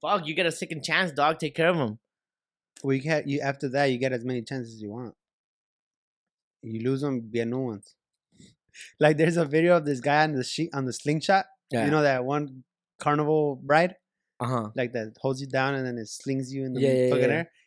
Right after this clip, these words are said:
Speaker 2: He's on that <laughs> shit and towards the top, his fucking veneers fall out. <laughs> And he, like, tries to catch him, but he can't. And now he has no teeth. And he's on a date, bro.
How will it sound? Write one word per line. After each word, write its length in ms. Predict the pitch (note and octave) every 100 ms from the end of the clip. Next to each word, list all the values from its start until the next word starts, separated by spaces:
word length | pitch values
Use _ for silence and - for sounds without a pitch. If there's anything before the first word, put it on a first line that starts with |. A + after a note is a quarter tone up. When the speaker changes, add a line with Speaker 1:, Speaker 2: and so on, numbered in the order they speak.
| _
Speaker 2:
He's 220 | D3+ C#3
on 160 | D#3+ D3+
that 160 | F#3 -
<laughs> 80 |
shit 380 | - - B3 - - - -
and 160 | F#3+ -
towards 220 | F3+ F3
the 100 | E3
top, 420 | C3 F3 E3+ E3
his 220 | C3+ C#3 B2
fucking 320 | C#3+ D3 C#3
veneers 420 | C3 B2+ C#3 C3+
fall 220 | C#3 C3
out. 200 | B2+ B2+ -
<laughs> 60 | - - - - - - _ _ - - - C#4+ -
And 120 | B3
he, 80 | B3+
like, 220 | C4+ A#3+
tries 220 | A#3 A3+ A3+
to 80 | F#3
catch 320 | G#3 A#3 A#3
him, 160 | A3 G3+
but 120 | F3+
he 160 | F3+
can't. 420 | C#3+ - A#3 A3+ -
And 160 | G#3+ F3+
now 120 | F#3
he 120 | F#3+
has 180 | F#3 F3
no 240 | E3+ F3+ -
teeth. 360 | - A#3+ G#3 - _ - F#3+ G3 F#3+ F3+ -
And 140 | G3 F#3+
he's 160 | G#3
on 160 | A3+ G#3+
a 80 | E3+
date, 540 | B2 D#3+ F3+ D#3 C#3
bro. 340 | D#3 D#3+ D#3+